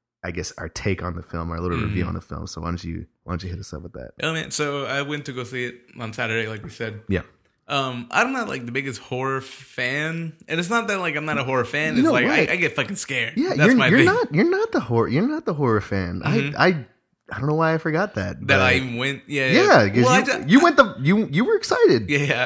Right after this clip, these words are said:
Speaker 1: You
Speaker 2: And
Speaker 1: were
Speaker 2: so,
Speaker 1: super
Speaker 2: well, that's the
Speaker 1: excited.
Speaker 2: thing. There's, like, certain horror movies that maybe because they get kinda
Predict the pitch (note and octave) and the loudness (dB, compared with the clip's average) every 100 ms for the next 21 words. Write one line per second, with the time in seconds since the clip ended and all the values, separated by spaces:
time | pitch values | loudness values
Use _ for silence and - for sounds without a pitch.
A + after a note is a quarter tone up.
0 | - C#3+ C#3+ C3 - G3+ G#3 A#3 F2+ - | 2 2 2 0 0 0 2 0 0 0
1 | E3+ F3+ G#3+ F3+ - F#3 F3 C#3 C#3+ D#3 | 0 -2 -2 -4 -2 -2 -2 -2 0 0
2 | D#3+ E3+ E3+ D3 C3 G#2+ B2+ B2+ C3 B2 | -2 -4 -6 -4 -6 -2 -2 -2 -6 -2
3 | C3+ A#2+ A#2 A2 A2+ A2+ A2+ C3 A#2 A2+ | 0 0 -2 -4 -2 -2 -4 -4 -6 -6
4 | G#2 | -10